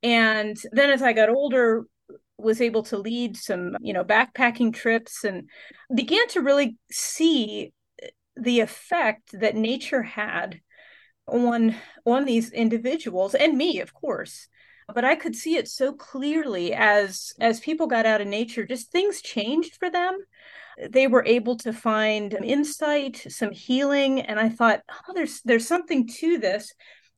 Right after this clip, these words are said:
And about that same time was introduced to, um, Richard Louv. He's a, he, he wrote a book called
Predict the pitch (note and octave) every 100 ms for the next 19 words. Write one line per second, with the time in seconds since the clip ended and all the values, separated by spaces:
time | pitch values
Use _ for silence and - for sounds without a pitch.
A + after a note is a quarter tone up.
0 | - C4 B3 D4+ F#4+ G4 - - D4+ C#4+
1 | - D4 C4+ A3 - B3+ C4+ A#3 A#3+ A#3
2 | - - A#3+ A3 G#3+ G3+ G#3 G3+ F#3+ F3+
3 | G3 - _ _ - _ _ - B3+ D#4+
4 | F4 A3+ G#3 C4 D#4+ E4+ F4+ - - -
5 | B3 A#3 A3 F#3+ F3+ A3+ B3+ A3+ C4+ C4+
6 | B3+ A3 F3+ A3 - - - G3 F#3+ F#3+
7 | F3+